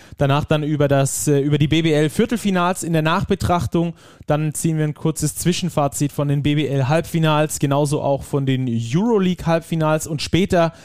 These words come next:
haben wir dann noch, ähm, in einer späteren Aufzeichnung, die wir dann hinten dranhängen, unseren Chefredakteur aus Köln, live vor Ort, der uns über das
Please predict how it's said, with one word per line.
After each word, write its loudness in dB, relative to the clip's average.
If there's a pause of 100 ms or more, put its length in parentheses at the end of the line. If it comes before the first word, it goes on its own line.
(400)
haben 0
wir 2
dann 2
noch, 0
ähm, 0
in -2
einer 0
späteren 0
Aufzeichnung, -2
die 0
wir 2
dann 2
hinten 0
dranhängen, 0 (840)
unseren 2
Chefredakteur 0
aus -2
Köln, 2
live 2
vor 0
Ort, 0
der 2
uns -4
über -2
das -2